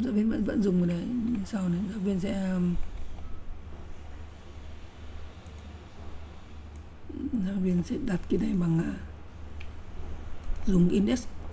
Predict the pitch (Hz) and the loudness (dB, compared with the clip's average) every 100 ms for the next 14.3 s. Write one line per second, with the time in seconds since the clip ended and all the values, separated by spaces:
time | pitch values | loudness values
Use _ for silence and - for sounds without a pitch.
0 | 381 208 185 185 190 185 180 190 185 208 | 6 10 10 8 4 6 6 6 6 6
1 | 196 202 190 180 175 - 196 185 - 233 | 6 4 4 6 6 6 4 4 2 4
2 | 175 170 165 190 - - - - - - | 6 6 6 2 0 -6 -10 -8 -8 -6
3 | - - 214 - - - - - - 190 | -6 -4 -4 -6 -6 -4 -4 -2 2 4
4 | 202 180 196 196 185 175 - 190 180 185 | 4 4 6 6 6 4 4 6 6 4
5 | 240 185 - - - - - - - - | 2 0 0 -12 -14 -14 -14 -12 -12 -10
6 | - - - - - - - - - - | -8 -6 -8 -10 -10 -10 -8 -8 -8 -8
7 | - - - - - - - - - - | -8 -10 -10 -10 -10 -8 -8 -8 -12 -12
8 | - - 240 220 - - - 202 180 190 | -8 2 8 8 6 -4 2 6 6 6
9 | 196 - - - - - - - - 208 | 4 4 -6 -14 -14 -12 -6 0 6 6
10 | 208 233 233 233 220 185 - - 208 - | 8 6 8 12 12 12 8 4 4 6
11 | 233 269 262 214 202 202 196 - - - | 6 8 12 12 12 8 0 -2 -8 0
12 | 220 - 294 269 220 202 247 - 202 202 | 4 8 6 8 8 8 6 8 10 10
13 | 196 180 180 190 - 262 208 190 180 175 | 8 8 6 6 6 6 8 6 6 4
14 | 175 175 175 | 4 4 2